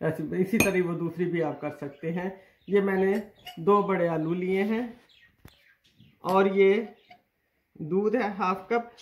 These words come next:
उसमें मैंने छः सात spicy वाली मिर्चें, यानी बहुत हॉट वाली, उसको मैंने ये grind कर लिया है। और ये है एक चम्मच, teaspoon नमक, हाफ टी स्पून हल्दी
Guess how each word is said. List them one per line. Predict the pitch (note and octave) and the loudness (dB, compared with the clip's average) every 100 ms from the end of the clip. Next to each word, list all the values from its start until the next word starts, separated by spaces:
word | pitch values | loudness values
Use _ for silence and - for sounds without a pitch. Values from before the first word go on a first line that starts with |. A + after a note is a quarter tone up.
| - - | -14 -8
उसमें | G3 A3 G#3+ | -2 2 2
मैंने | G#3 G3+ G#3+ | 2 2 0
छः | - G3+ G#3+ C4 | 0 2 4 2
सात | - E3+ E3+ E3+ F#3 | -2 -2 0 -2 -8
spicy | F#3 - F3 F3+ G#3 A3 | -10 -10 -2 0 0 -2
वाली | F#3+ E3 D#3+ | -2 -2 -2
मिर्चें, | E3 D3+ E3+ | -4 -2 -2
यानी | E3 E3 E3 | -2 -2 -2
बहुत | E3+ F#3+ F3 | 0 -2 -2
हॉट | D#3+ D3+ D#3+ | -4 -4 -4
वाली, | D#3 D#3+ F3 - - F3 | -2 -2 -4 -12 -12 -8
उसको | F3 F#3+ | -4 -2
मैंने | F3 E3+ F3 | 0 0 0
ये | G3 E3+ D#3+ | 0 -2 -2
grind | D#3 D#3+ D3+ C#3+ | -2 -2 -2 -2
कर | D3+ | -4
लिया | C#3 C#3 C#3+ | -4 -4 -4
है। | C3 - - - - - | -6 -12 -20 -20 -20 -4
और | E3+ E3+ E3 | 2 2 4
ये | F#3+ G#3 | 4 4
है | A#3 G3+ F3+ | 2 -2 2
एक | F#3+ F#3+ G#3+ | 0 0 0
चम्मच, | F3+ F3 F3 E3+ D#3+ F3+ | 0 0 -4 -6 -8 -6
teaspoon | F3+ F3+ F#3 F3+ | -6 -6 -4 -2
नमक, | D#3+ E3+ A3+ A#3+ - | -2 0 -2 -4 -6
हाफ | F#3+ G3 A3+ | 0 0 0
टी | F#3+ | -2
स्पून | F#3+ E3 D3+ | -4 -4 -2
हल्दी | D#3+ D3 D3+ D3 | 0 0 0 -4